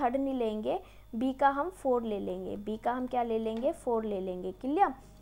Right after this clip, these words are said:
अब हम कहते हैं कि डी, डी का, अब मैं इसको सॉल्व कर रही हूँ। क्लियर? अब मैं किसको सॉल्व कर रही हूँ? अभी मैंने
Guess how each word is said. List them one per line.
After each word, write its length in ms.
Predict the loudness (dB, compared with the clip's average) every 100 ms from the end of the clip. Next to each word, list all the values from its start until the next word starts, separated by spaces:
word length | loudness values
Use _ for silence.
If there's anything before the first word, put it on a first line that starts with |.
| -20 -6 2
अब 140 | 4
हम 160 | 4 4
कहते 400 | 4 4 2 2
हैं 240 | 2 2 -4 -16 -6
कि 140 | 0 2
डी, 440 | 2 2 0 -2 -10 -10
डी 260 | -4 0 0
का, 220 | 6 6 6 2 -12 -14 -14 -10 6
अब 180 | 6 6
मैं 200 | 2 0 0
इसको 320 | -2 2 2
सॉल्व 300 | 8 8 8
कर 180 | 4 2
रही 80 | 0
हूँ। 120 | -4
क्लियर? 300 | -4 2 4
अब 140 | 4
मैं 160 | 2 2
किसको 280 | -2 0 0
सॉल्व 260 | 4 2 2
कर 160 | 0
रही 80 | 2
हूँ? 80 | 2
अभी 120 | 2
मैंने 200 | 0 -2